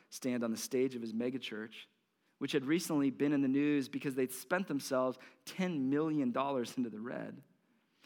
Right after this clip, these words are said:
and tell his people that if they didn't regularly give a certain percentage of their money to that church, they were opening themselves up to demonization. First, that's speculative fear-mongering nonsense that's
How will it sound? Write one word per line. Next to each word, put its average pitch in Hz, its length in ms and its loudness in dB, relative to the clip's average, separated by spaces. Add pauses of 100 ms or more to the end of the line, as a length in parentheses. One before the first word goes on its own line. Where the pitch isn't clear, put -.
(120)
and 170 200 4
tell 247 300 8
his 220 160 4
people 220 380 2
that 160 120 2
if 151 100 -6
they 175 100 4
didn't 214 240 0
regularly 202 580 4
give 175 320 6 (220)
a 160 80 4
certain 247 340 4
percentage 202 480 2
of 180 60 6
their 165 100 6
money 175 240 6
to 156 120 2
that 151 180 4
church, 208 400 4 (220)
they 180 100 6
were 185 120 6
opening 220 360 6
themselves 175 420 6
up 175 140 6
to 170 80 2
demonization. 156 800 4 (1600)
First, 220 420 8
that's 226 240 6 (180)
speculative 226 640 4
fear-mongering 175 880 4
nonsense 160 640 4
that's 147 240 0